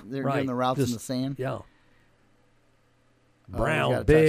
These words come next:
Speaker 1: touchdown.
Speaker 2: hole off the left side, goes in untouched.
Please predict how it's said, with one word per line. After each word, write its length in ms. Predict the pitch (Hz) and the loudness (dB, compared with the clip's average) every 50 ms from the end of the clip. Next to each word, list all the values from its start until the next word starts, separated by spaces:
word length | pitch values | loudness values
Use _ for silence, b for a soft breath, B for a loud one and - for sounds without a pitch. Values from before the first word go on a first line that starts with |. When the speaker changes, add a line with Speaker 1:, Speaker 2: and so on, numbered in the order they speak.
| 147 123 | 4 4
Speaker 1:
touchdown. 80 | 107 | 4
Speaker 2:
hole 200 | 123 143 143 135 131 | 4 4 4 4 2
off 100 | 123 - | 2 0
the 60 | 123 123 | 0 2
left 240 | 131 127 120 - | 2 2 2 0
side, 420 | - - 143 127 123 123 123 123 117 | -2 0 0 2 2 2 2 0 0
goes 260 | 127 127 127 117 110 | 0 0 0 2 2
in 120 | 131 127 120 | 0 0 2
untouched. 800 | 123 123 123 120 - - 127 127 120 110 101 - - - - | 0 -2 -2 -4 -2 0 0 2 2 0 -2 -4 -12 -16 -18